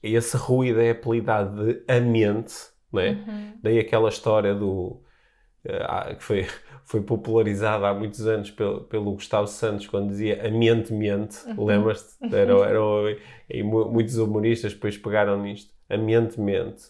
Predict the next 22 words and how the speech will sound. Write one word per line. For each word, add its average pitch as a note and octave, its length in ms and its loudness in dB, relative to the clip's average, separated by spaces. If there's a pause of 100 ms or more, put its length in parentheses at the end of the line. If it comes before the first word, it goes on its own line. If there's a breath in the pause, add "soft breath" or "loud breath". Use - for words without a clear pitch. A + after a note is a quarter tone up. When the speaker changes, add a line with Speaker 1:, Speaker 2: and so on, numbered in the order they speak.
Speaker 1:
mas G#2+ 220 -6
que B2+ 100 0
é B2 40 6
uma, B2 160 0
é C3 80 -2
uma B2+ 200 0
ideia C3 240 -2
que C3+ 80 -12
está C3+ 140 -4
muito C3+ 240 -4
popularizada, C#3 840 -4
Speaker 2:
Yeah. - 180 -8 (380 loud breath)
Speaker 1:
que A2 480 -2
de-, - 240 -8
popularizada A#2 720 4
neste C3+ 320 -4
nosso A#2+ 300 -2
meio G#2 180 0
do G2+ 80 -2
desenvolvimento G2+ 500 -2
pessoal, F2 360 -2
que - 100 -6